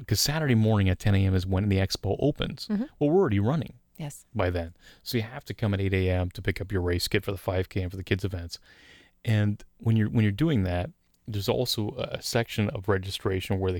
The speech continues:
Speaker 1: kids' marathon is because they have to turn in all their pledges
Speaker 2: Mm-hmm.
Speaker 1: and everything else. So we've been kind of saying, "Hey, look, if you get the chance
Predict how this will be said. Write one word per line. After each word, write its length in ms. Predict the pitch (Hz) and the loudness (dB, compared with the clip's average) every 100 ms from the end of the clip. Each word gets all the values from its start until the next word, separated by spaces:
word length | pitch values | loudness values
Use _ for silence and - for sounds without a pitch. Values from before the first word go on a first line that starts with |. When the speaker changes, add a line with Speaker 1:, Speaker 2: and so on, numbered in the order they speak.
| - | -8
Speaker 1:
kids' 520 | - - 185 131 101 - | -10 -2 0 0 -4 0
marathon 680 | 113 98 92 - 95 90 | 2 2 0 -4 -2 0
is 180 | 90 90 | 0 -2
because 300 | - 101 110 | -4 -4 -2
they 60 | 113 | -2
have 100 | 107 | -4
to 60 | |
turn 200 | 98 - | -4 -2
in 100 | 98 | 0
all 140 | 98 98 | 0 -4
their 100 | 87 | -6
pledges 760 | - - 123 113 113 110 107 - | -6 0 0 2 0 -2 -4 -4
Speaker 2:
Mm-hmm. 200 | 190 240 - | -4 -4 -2
Speaker 1:
and 80 | 104 | 0
everything 300 | 98 98 98 | 2 2 2
else. 200 | 92 - | 0 -2
So 100 | 135 | 0
we've 120 | 196 | 0
been 100 | 208 | 2
kind 160 | - 95 | 0 -2
of 80 | 95 | -4
saying, 240 | - 92 | -4 -2
"Hey, 140 | 92 98 | 0 0
look, 340 | 95 92 - _ - | 0 -4 -6 _ -12
if 160 | - | -6
you 60 | 107 | -2
get 180 | 123 139 | -2 -2
the 80 | |
chance 520 | 101 - 87 87 - | -4 -4 -4 -6 -8